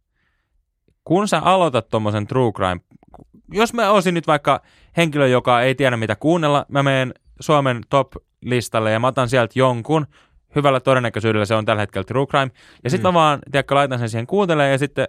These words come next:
Speaker 1: esimerkiksi mäkin Netflixistä katon päiväunisarjoja, että mä laitan vaan jonkun pyöriä ja mä katon sitä.
Speaker 2: Niin.
Speaker 1: Niin voiko se olla tää, että ne True Crimeit, ne vaan niinku rullaa siellä itsestään, koska eihän se nyt voi olla mahdollista, että tommoista kuunnellaan enemmän kuin meidän salaliittopodia.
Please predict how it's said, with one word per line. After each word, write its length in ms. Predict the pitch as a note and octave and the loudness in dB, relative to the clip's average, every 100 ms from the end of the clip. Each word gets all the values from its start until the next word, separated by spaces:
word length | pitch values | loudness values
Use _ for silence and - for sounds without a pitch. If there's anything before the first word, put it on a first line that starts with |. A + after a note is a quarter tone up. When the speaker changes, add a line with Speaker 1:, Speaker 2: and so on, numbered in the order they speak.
| - | -2
Speaker 1:
esimerkiksi 360 | C#3 D#3 D3 E3 | -2 0 -2 -2
mäkin 200 | D#3 D3 | -2 0
Netflixistä 440 | D3 C3 A2+ A2+ | -2 -2 -8 -6
katon 220 | A#2 A2 A2 | -4 -2 0
päiväunisarjoja, 880 | B2+ G2+ F2 F2 E2 F#2 F2 E2 | 0 0 -4 -6 -6 -6 -6 -8
että 100 | E2 | -4
mä 60 | A#2+ | -2
laitan 180 | B2+ C3 | -2 0
vaan 120 | C3+ | -2
jonkun 180 | C3+ A2 | -2 -2
pyöriä 180 | G#2+ A2 | -2 0
ja 40 | |
mä 80 | C3 | -2
katon 300 | D#3+ D3 - | -2 -2 -6
sitä. 200 | - - | -16 -12
Speaker 2:
Niin. 240 | A#2 G2+ G2+ | -8 -8 -4
Speaker 1:
Niin 100 | B2 | 0
voiko 160 | F3+ G#3+ | 0 0
se 80 | F3 | 0
olla 120 | D#3+ | 0
tää, 360 | - G3 D3+ | 0 2 2
että 200 | A2+ - | -2 -4
ne 100 | A#2+ | -6
True 220 | A#2 E3 D#3 | -2 -2 0
Crimeit, 320 | B2 A#2+ B2+ | -2 -4 -4
ne 80 | C3+ | -2
vaan 140 | C#3+ | 0
niinku 160 | C#3 D3+ | -2 -2
rullaa 480 | F3 E3+ C3 G#2+ F#2 | 0 0 0 0 -2
siellä 260 | G#2+ G#2 | -4 -2
itsestään, 520 | A#2+ D3 F2 - - | -4 -6 -10 -12 -12
koska 260 | F#2 F#2+ G2 | -8 -6 -2
eihän 220 | A2+ A2 A2 | -2 -2 -4
se 60 | |
nyt 100 | A2 | -4
voi 120 | A2 G#2+ | -2 0
olla 80 | |
mahdollista, 360 | G#2+ G#2+ F#2 F#2 | -2 -4 -4 -8
että 120 | F#2 | -8
tommoista 340 | G#2 G2 F2 - _ | -6 -6 -8 -16 _
kuunnellaan 420 | - G#2 F2 F2 | -4 -4 -2 -4
enemmän 200 | F#2 E2+ | -4 -8
kuin 100 | E2+ | -8
meidän 160 | F2 E2+ | -8 -6
salaliittopodia. 840 | - G2 E2+ E2+ - - - - | -2 -2 -2 -8 -14 -18 -18 -20